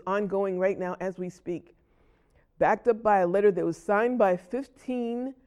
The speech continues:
retired Boston Public School leaders of color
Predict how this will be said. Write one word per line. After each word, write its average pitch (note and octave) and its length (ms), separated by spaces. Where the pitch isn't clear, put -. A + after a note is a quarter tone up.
retired F#3 720
Boston F3 380
Public F3 260
School F3 320
leaders - 520
of F#3+ 200
color - 360